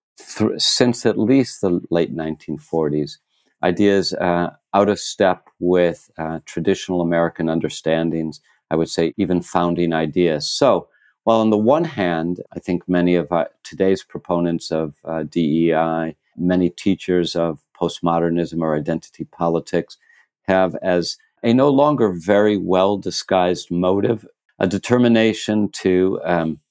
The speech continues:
undercut the claims of authority that, uh,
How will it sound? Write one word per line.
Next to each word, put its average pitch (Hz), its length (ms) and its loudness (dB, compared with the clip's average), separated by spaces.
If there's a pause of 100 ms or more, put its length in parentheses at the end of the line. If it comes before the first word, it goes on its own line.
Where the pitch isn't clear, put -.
(240)
undercut 123 600 2
the - 80 -8
claims 104 580 0
of 87 460 -2
authority 98 840 0
that, 87 460 0 (500)
uh, 90 220 -2